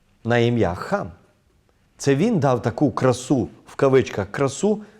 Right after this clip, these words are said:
цьому імені. Хам, хамство. В Ноя було три сина. Спасся в ковчезі Ной, дружина його, три сина і їх дружини. Спаслися в ковчезі,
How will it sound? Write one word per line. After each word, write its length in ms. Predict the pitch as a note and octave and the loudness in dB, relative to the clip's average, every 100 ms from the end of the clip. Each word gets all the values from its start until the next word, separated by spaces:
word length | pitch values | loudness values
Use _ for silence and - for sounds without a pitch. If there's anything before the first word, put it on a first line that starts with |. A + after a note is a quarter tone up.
| - A2+ | -14 -12
цьому 320 | - D3 D3+ E3 | -2 0 0 0
імені. 480 | E3+ C3 G2+ E2 - - - | 0 0 -4 -6 -12 -20 -16
Хам, 380 | - B2 G#2 D#2 | -4 -2 -2 -6
хамство. 580 | - B2+ A#2 - F#2 B1+ _ _ _ _ _ _ _ _ _ _ _ - | -4 -4 -4 -8 -10 -10 _ _ _ _ _ _ _ _ _ _ _ -4
В 120 | G#2 | 2
Ноя 300 | D#3+ A3+ F#3+ | 4 6 4
було 280 | C3+ D3 E3 E3 - | 4 2 2 0 -2
три 160 | C#3 | -2
сина. 400 | C#3 - F2 C2+ - _ _ | -2 -4 -4 -6 -18 _ _
Спасся 500 | - - E3+ D#3+ - | -12 -2 0 0 0
в 60 | A2 | -2
ковчезі 580 | A#2+ G#2 A#2 G2 D#2+ - _ _ _ _ _ - | -2 -2 2 2 -2 -10 _ _ _ _ _ -6
Ной, 480 | A#2 C3 A2+ D3+ G#3+ - _ _ _ _ _ _ - | 0 4 4 2 -2 -12 _ _ _ _ _ _ -2
дружина 460 | B2 C3+ A#2 C3+ | 0 2 2 2
його, 360 | D3 E3+ F3+ A3 - _ _ - | 2 0 -2 -6 -14 _ _ -4
три 180 | D3+ C#3 | -2 -2
сина 460 | - B2+ C3 G#3+ - _ _ - | -2 -2 -2 -6 -12 _ _ 2
і 120 | D#3+ | 2
їх 140 | D#3+ | 4
дружини. 480 | C#3+ C#3+ A2+ D#2+ G2+ - _ _ _ _ _ - | 2 2 0 -4 -8 -20 _ _ _ _ _ -20
Спаслися 500 | - C3 C#3 F#3 F3 | -8 -4 -2 -4 -6
в 60 | D#3 | -8
ковчезі, 480 | C#3 A2+ E2+ C#2+ | -10 -10 -12 -12